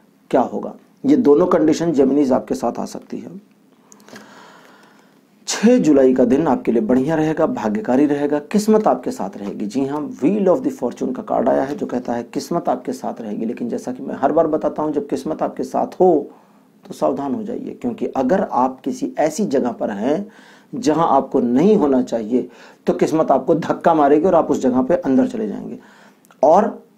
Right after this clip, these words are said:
मुसीबत में पड़ जाएंगे। समझे ना? जैसे suppose करें कि आप किसी ज-, ऐसी जगह पर हैं जहां से आपको जंप करना है और अगर किस्मत ने आपको धक्का मार दिया तब तो गए। तो इसलिए होशियार रहें।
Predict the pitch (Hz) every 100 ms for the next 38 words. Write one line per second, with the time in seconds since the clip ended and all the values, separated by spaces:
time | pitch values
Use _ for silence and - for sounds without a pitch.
0 | - 110 - 107 127 165 180 190 180 175
1 | 170 - 160 220 262 165 139 151 151 147
2 | - - 131 127 151 - 139 233 370 -
3 | _ - - - _ - 143 143 135 127
4 | - _ _ _ _ _ _ _ _ _
5 | _ _ _ - _ _ _ _ _ _
6 | - 131 135 - 131 143 147 131 110 -
7 | 131 147 135 139 135 135 123 165 131 131
8 | 127 135 127 151 127 127 - 110 101 -
9 | - - _ _ - _ _ - 127 151
10 | - 143 151 156 151 143 151 127 123 151
11 | 143 139 143 131 127 135 135 185 196 196
12 | _ _ _ _ _ _ - - 180 165
13 | 147 175 226 - - 147 - 110 92 92
14 | 101